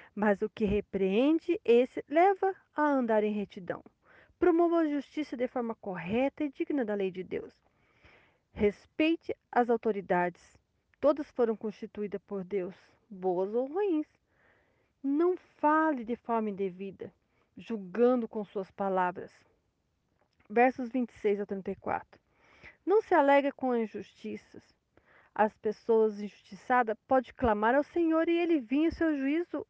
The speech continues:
a seu favor. A sinceridade é como um beijo nos lábios. Busque ter palavras de bênção e você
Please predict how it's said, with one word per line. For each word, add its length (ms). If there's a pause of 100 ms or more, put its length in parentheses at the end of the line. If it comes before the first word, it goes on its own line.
a 140
seu 220
favor. 440 (1300)
A 100
sinceridade 880
é 80
como 200
um 140
beijo 440
nos 240
lábios. 420 (480)
Busque 260
ter 140
palavras 420
de 100
bênção 560
e 20
você 540